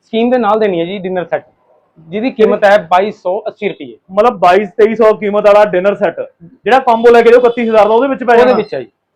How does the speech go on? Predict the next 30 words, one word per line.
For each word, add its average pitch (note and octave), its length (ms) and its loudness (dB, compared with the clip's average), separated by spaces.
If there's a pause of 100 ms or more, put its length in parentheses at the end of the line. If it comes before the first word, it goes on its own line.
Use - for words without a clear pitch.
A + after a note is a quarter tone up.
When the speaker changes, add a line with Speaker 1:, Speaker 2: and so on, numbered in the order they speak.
(140)
Speaker 2:
ਲਓ A#3 220 4
ਜੀ, C4 80 0
Speaker 1:
ਬਿਲਕੁਲ। G#3+ 200 0
Speaker 2:
ਇਕੱਤੀ B3+ 200 -2
ਹਜ਼ਾਰ A3 300 4
ਤੋਂ B3+ 120 -2
ਵੀ C4 80 -6
ਕੀਮਤ A#3+ 240 -4
ਤੁਹਾਡੀ A#3 260 0
ਘੱਟ A#3+ 200 2
ਗਈ। A3+ 240 -4
ਮਤਲਬ - 520 -6
ਪੰਜ A3 240 0
ਆਈਟਮਾਂ A3+ 220 0
ਦੀ A#3 80 -4
ਕੀਮਤ A3 260 -2
ਹੈ, A3 60 0
ਅਗਰ A3 260 0
ਬਾਈ F#3+ 200 0
ਸੌ A3+ 120 0
ਆ A#3 140 4
ਘਟਾ B3 140 4
ਦਿੰਦੇ G#3 160 -2
ਹੋ, G#3 60 -4
ਦੋ G3 140 4
ਹਜ਼ਾਰ A3 180 4
ਵੀ A#3 80 -6
ਘਟਾ A3+ 180 2
ਦਿੰਦੇ F3+ 180 -2
ਹੋ, C#3+ 120 -16